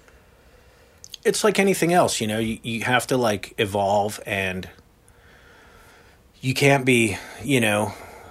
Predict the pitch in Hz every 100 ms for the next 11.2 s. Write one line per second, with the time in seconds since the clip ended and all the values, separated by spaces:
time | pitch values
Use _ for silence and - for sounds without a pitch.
0 | - - - 123 123 123 117 107 104 104
1 | 120 113 110 107 101 98 - 107 110 113
2 | 110 107 98 - 110 107 - 107 104 107
3 | 104 101 101 98 98 95 107 101 104 101
4 | 101 95 95 - 98 - 107 110 101 92
5 | 87 90 - 107 98 90 87 - _ _
6 | _ - 110 104 104 - 104 98 - 98
7 | 92 87 87 80 - _ _ _ _ _
8 | _ _ _ _ _ _ _ - - _
9 | _ _ _ _ _ _ _ _ - 117
10 | 113 - 107 95 98 107 104 92 101 98
11 | 101